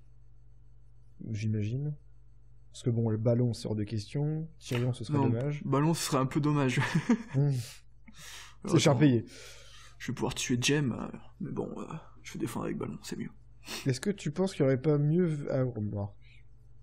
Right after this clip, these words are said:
Speaker 1: Est-ce que tu penses pas qu'il aurait mieux valu qu'il attaque avec son armée à trois pour pouvoir, euh, forcer l'utilisation éventuellement du bateau, euh, sur l'armée à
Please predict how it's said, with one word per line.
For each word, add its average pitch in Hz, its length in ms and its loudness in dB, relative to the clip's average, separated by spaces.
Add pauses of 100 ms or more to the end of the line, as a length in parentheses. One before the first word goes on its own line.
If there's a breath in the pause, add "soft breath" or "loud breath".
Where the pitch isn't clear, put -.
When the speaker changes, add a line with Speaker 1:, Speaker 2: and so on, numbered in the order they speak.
(380)
Speaker 1:
Est-ce 135 120 0
que 185 100 0
tu 160 120 0
penses 151 200 0
pas 196 120 4
qu'il 165 140 2
aurait 131 80 6
mieux 151 180 6
valu 170 240 4
qu'il 147 160 -2
attaque 151 200 4
avec 135 120 2
son 131 160 0
armée 139 240 2
à 123 80 2
trois - 420 -6 (1000 soft breath)
pour 131 180 0
pouvoir, 139 580 4
euh, 117 160 4
forcer 151 360 0
l'utilisation 131 520 0
éventuellement 131 480 0
du 123 140 0
bateau, 127 500 0
euh, 107 300 0
sur 104 260 -8
l'armée 107 300 -2
à 104 60 -2